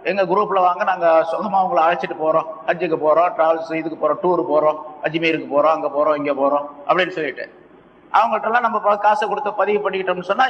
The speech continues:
எல்லா பொறுப்பும் அவங்கள சேர்ந்தது. சாப்பாடு போடுறது, டிராவல்ஸ்ல கொண்டு போறது,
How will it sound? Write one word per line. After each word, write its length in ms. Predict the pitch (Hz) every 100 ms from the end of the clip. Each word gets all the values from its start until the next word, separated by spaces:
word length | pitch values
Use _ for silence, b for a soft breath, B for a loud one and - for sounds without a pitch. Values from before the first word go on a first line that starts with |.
| 202
எல்லா 160 | 202 196
பொறுப்பும் 380 | 190 226 214 185
அவங்கள 200 | 190 175 185
சேர்ந்தது. 280 | 185 175 - - - - - -
சாப்பாடு 340 | 165 180 170 -
போடுறது, 260 | 160 170 180 175
டிராவல்ஸ்ல 380 | 160 160 160 160
கொண்டு 160 | 165 165 156
போறது, 260 | 170 170